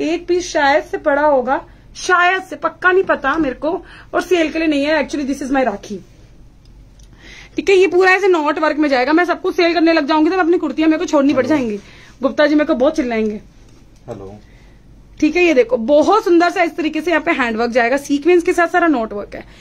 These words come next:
Speaker 1: ये सारा hand से करना पड़ता है। ठीक है, hand से करना पड़ता है, एक दिन में एक ही piece पे हैंड वर्क होता है। इतना सुंदर piece लगता है,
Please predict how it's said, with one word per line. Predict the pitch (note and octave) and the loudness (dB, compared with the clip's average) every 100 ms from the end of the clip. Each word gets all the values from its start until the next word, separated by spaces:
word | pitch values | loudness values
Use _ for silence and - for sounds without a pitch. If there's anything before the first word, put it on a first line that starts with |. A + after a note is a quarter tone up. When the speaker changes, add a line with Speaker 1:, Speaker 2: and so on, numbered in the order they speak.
| - - C4+ | -20 -10 0
Speaker 1:
ये | E4+ G4+ | 2 2
सारा | F#4+ D#4 D#4+ | 2 2 2
hand | E4 D4 C#4 C#4+ | 0 2 0 0
से | E4 | -2
करना | C4+ C4 | -2 -2
पड़ता | C4+ A#3+ A3+ A#3+ | -2 -4 -4 -2
है। | A#3+ B3 E4+ - - - - - - - - - - - - | 0 0 -2 -8 -20 -20 -20 -20 -20 -20 -20 -20 -20 -20 -10
ठीक | C#4 C#4+ | -6 0
है, | F4 | 0
hand | D4 C4 B3+ | 2 0 0
से | E4 | 0
करना | C#4 C#4 | 0 0
पड़ता | C#4+ A#3+ B3+ A#3+ | 0 -2 0 0
है, | A#3+ C#4+ | 0 -2
एक | - C#4+ E4+ E4+ - | -4 -4 -4 -6 -10
दिन | D4 A#3 C4 C4 | -6 -2 0 0
में | C4 C#4+ | 0 -4
एक | C4 C#4 C#4+ | -4 -6 -4
ही | D4+ D4 | -4 -4
piece | C4 B3+ C4+ | -6 -8 -6
पे | C#4 | -4
हैंड | A3 A3 G#3 | -4 -4 -4
वर्क | A3+ A3 | -6 -6
होता | G#3 A3 | -6 -6
है। | G#3 - - - - | -10 -14 -20 -16 -8
इतना | - E4 D#4+ E4+ | -2 2 2 0
सुंदर | E4+ C4 B3 B3+ | 0 0 2 0
piece | B3+ A#3+ A#3+ | -2 -8 -6
लगता | A3 - A3+ | -6 -2 -2
है, | A3+ C4 | 0 0